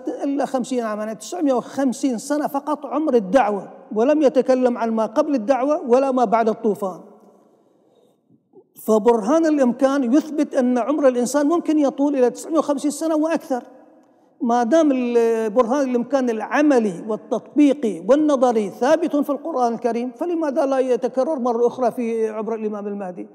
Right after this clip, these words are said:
ما دام هذه ال-، هذا العمر قد حدث، آه، سابقًا بنص القرآن الكريم. كذلك أيضًا بالنسبة للخضر، خضر عليه السلام العبد الصالح.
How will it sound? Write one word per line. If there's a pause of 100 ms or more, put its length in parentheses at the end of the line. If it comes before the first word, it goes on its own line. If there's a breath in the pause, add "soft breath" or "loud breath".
(220)
ما
دام
هذه
ال-،
هذا
العمر
قد
حدث،
آه،
سابقًا
بنص
القرآن
الكريم. (1300)
كذلك
أيضًا
بالنسبة
للخضر، (720)
خضر
عليه
السلام
العبد
الصالح.